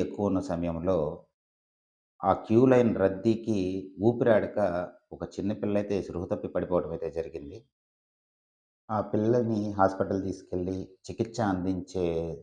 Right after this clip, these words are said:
సమయంలోపే ప్రాణాలు కోల్పోవడం అయితే జరిగింది.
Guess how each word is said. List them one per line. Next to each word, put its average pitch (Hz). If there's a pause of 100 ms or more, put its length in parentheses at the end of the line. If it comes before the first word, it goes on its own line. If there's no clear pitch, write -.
(320)
సమయంలోపే 85 (840)
ప్రాణాలు 90
కోల్పోవడం 82
అయితే 80 (100)
జరిగింది. 73